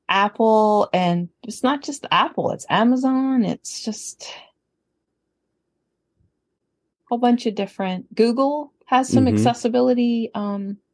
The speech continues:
Speaker 1: stuff that they've announced, so.
Speaker 2: They have, and they did that at Google I O. But, you know, this is, there's, there's a lot that's come out, and,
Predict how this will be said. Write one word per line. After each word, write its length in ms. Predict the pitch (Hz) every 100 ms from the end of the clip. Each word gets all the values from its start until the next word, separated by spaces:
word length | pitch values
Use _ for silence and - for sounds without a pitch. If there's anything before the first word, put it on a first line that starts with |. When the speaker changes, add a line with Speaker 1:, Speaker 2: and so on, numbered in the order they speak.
| _ _ _ _ _ _ _ _ -
Speaker 1:
stuff 400 | - 226 233 -
that 160 | 208
they've 220 | 214 233
announced, 760 | 254 254 269 262 254 - - -
so. 400 | 208 196 190 190 _ _ _ -
Speaker 2:
They 120 | 180
have, 360 | 151 190 117 113
and 120 | 135
they 80 | 156
did 200 | 180 165
that 120 | 156
at 120 | 117
Google 300 | 147 131 113
I 160 | 78 101
O. 300 | 104 101 87 - - _ -
But, 360 | 113 123 104 - - 202
you 160 | 175 123
know, 160 | 117
this 280 | 117 131 -
is, 440 | 123 107 - - - _ _ _ _ _ _ _
there's, 240 | 151 139 -
there's 240 | 151 160
a 80 | 147
lot 460 | 147 156 185 165 110
that's 180 | 135 -
come 240 | - 113
out, 260 | 104 101 -
and, 280 | 113 107